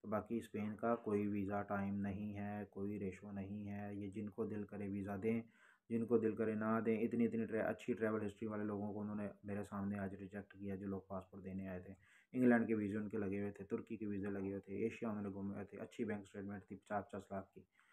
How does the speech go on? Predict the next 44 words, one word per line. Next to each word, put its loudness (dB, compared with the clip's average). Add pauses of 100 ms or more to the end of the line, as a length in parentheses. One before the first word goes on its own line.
(320)
जी, 4
उन्होंने, 2
मतलब, 2
एक 4
ही 0
उनका, -2
मतलब, -4
आपको 0
पता, -6
रिजेक्शन -6
लग -8
गई -10
है, -4 (520)
रिजेक्ट -4
किया -2
जी -2
उन्होंने -2
कि -2
हमें 0
आप 0
पे -2
बिलीव 2
नहीं 0
है 0
जी, -4
हम -4
वापस -4
आए। -8
जो 4
बंदा 2
इंग्लैंड, -2
लंदन 0
से -8
होके -2
आ 4
गया, -2 (440)
वो 4
आपकी 4
कंट्री 6
में 8
रुक 8
के 6
क्या 6
करेगा? 0